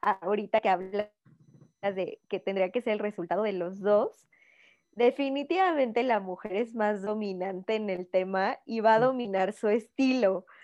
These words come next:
Speaker 2: Sí.
Speaker 1: Por lo tanto, dejen que el novio se sienta cómodo,
Speaker 2: Por
Speaker 1: libre.
Speaker 2: lo
Speaker 1: Por
Speaker 2: menos con el
Speaker 1: ejemplo,
Speaker 2: traje.
Speaker 1: el
Speaker 2: <laughs>
Speaker 1: Exactamente. Eh,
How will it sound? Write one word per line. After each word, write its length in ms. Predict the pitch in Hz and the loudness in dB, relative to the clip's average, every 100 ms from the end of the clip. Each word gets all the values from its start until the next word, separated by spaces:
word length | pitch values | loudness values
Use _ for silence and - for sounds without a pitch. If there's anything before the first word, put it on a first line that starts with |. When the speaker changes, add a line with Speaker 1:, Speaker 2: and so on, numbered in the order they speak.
| - | -10
Speaker 2:
Sí. 300 | 185 165 165 - _ _ | -8 -8 -12 -20 _ _
Speaker 1:
Por 320 | - 262 262 262 | 4 6 6 4
lo 220 | 277 262 | 4 4
tanto, 580 | 294 330 330 320 330 339 - _ _ _ _ _ - | 4 2 4 4 6 4 -2 _ _ _ _ _ -2
dejen 360 | 226 320 381 427 | 4 4 6 4
que 100 | 480 | 4
el 140 | 302 262 | 2 2
novio 300 | 247 262 311 | 2 2 0
se 120 | 320 | -2
sienta 460 | - 220 214 240 - | -2 -2 0 -2 0
cómodo, 720 | - 294 359 277 202 175 165 _ | 4 4 4 2 4 0 -2 _
Speaker 2:
Por 100 | - 247 | -2 4
Speaker 1:
libre. 220 | 269 220 | 6 6
Speaker 2:
lo 160 | 214 214 | 6 6
Speaker 1:
Por 0 | |
Speaker 2:
menos 360 | 226 269 285 | 6 6 4
con 180 | 302 214 | 4 4
el 100 | 196 | 2
Speaker 1:
ejemplo, 60 | 185 | 2
Speaker 2:
traje. 460 | 196 208 254 269 - 269 | 2 2 2 0 2 2
Speaker 1:
el 120 | 262 | 4
Speaker 2:
<laughs> 320 | 254 254 - _ _ _ _ _ _ _ _ _ - - | 0 -4 -8 _ _ _ _ _ _ _ _ _ -12 2
Speaker 1:
Exactamente. 1120 | - 302 - 359 - 392 381 370 370 285 233 - - - _ | 4 4 4 2 2 0 0 0 2 2 2 -2 -20 -20 _
Eh, 600 | 285 277 262 240 - - | 6 8 8 6 0 -12